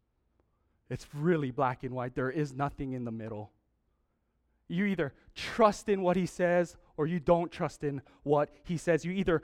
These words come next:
forsake this false sense of security here or you don't. It's not eighty percent invest into Jesus, but I'm gonna keep twenty percent here just in case something doesn't work out. <laughs> That's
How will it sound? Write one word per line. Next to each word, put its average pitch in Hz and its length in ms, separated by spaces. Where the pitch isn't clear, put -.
forsake 214 640
this 196 200
false 208 320
sense 202 280
of 185 80
security 190 560
here 175 560
or 156 100
you 156 100
don't. 131 300
It's 190 180
not 214 200
eighty 247 320
percent 220 440
invest 214 540
into 208 260
Jesus, 196 680
but 190 160
I'm 196 100
gonna 202 180
keep - 240
twenty 262 380
percent 190 400
here 214 240
just 202 220
in 190 60
case 196 220
something 175 280
doesn't 143 240
work 143 180
out. 107 180
<laughs> - 320
That's - 220